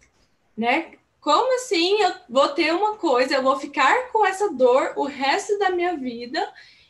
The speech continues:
e não vou conseguir mais ser aquela pessoa que eu era antes?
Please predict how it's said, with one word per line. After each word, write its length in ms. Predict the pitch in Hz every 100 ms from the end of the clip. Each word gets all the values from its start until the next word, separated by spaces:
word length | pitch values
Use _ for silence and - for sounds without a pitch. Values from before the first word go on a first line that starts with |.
| _
e 1400 | 269 285 311 359 370 370 359 339 311 285 262 247 240 226 -
não 360 | 254 302 359
vou 200 | 349 320
conseguir 520 | 359 339 330 262 262
mais 320 | 311 254 285 -
ser 160 | 302
aquela 280 | 330 285 294
pessoa 360 | 294 285 269 269
que 80 |
eu 80 | 269
era 180 | 240 233
antes? 460 | 247 226 220 -